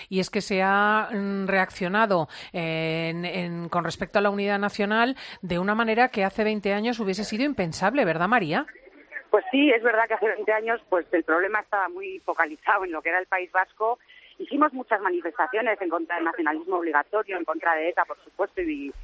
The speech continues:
Speaker 2: queriendo su derrota, pero en este momento yo creo que toda España está concienciada del peligro que tenemos, porque no solamente es lo que ocurre en Cataluña, es el País Vasco, es Navarra, es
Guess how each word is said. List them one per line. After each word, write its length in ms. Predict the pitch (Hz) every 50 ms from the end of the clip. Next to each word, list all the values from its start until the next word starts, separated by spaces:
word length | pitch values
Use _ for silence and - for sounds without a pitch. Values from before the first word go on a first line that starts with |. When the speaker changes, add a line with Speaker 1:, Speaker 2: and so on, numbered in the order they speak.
| - - - -
Speaker 2:
queriendo 340 | - 151 143 147 165 175 180
su 140 | - - 196
derrota, 500 | 175 170 170 185 202 - - 214 240 240 _ _ _ _ _ _ - - -
pero 220 | - 208 196 202 202
en 80 | 208
este 160 | 220 - -
momento 180 | 262 254 254 269
yo 120 | 254 254
creo 140 | 233 - 254
que 300 | - 240 208 190 185 180 180 175 175 165 - -
toda 200 | 214 233 240 254
España 380 | 254 _ - 233 233 247 247
está 120 | 240 _ _ _
concienciada 600 | - 226 240 - 240 214 190 - 220 208 214 220 214
del 160 | 208 196 175 - _
peligro 380 | - 165 156 160 196 208 254 262
que 100 | 214 196
tenemos, 400 | - 160 165 196 247 262 240 -
porque 220 | - 170 165 - 160
no 140 | 175 208 233
solamente 520 | - 285 277 277 262 247 233 - 202 190
es 60 | 175
lo 80 | 160 156
que 80 | -
ocurre 240 | 143 - 151 143 139
en 40 | 135
Cataluña, 580 | - 131 - - 123 135 151 180 202 190 170 147
es 100 | - -
el 60 | 156 151
País 180 | - 139 - -
Vasco, 260 | - 190 - _ - -
es 140 | 196 -
Navarra, 500 | 349 330 269 151 170 214 226 220 202 170
es 60 | 147